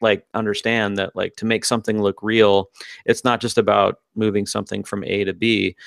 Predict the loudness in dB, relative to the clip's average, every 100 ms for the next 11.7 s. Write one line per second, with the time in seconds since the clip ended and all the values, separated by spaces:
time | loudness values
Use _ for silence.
0 | -20 _ 2 4 2 4 2 4 4 4
1 | 2 0 0 -2 -2 0 -2 -2 -4 -6
2 | -6 -8 -8 -6 -4 -4 -2 2 2 0
3 | -2 2 2 2 -2 -4 -6 -2 2 2
4 | 0 -2 0 0 2 2 2 -2 -4 0
5 | 0 0 2 2 0 -4 -2 2 2 0
6 | 0 -2 -2 2 4 4 4 2 0 -10
7 | -16 -8 0 4 4 4 2 2 2 4
8 | 4 0 0 -2 -4 -6 -10 -12 -10 -2
9 | 0 2 0 -2 -4 0 0 0 -2 -4
10 | -6 -4 -4 -6 -10 -10 -12 -10 -10 -8
11 | -10 -12 -10 -10 -10 -14 -16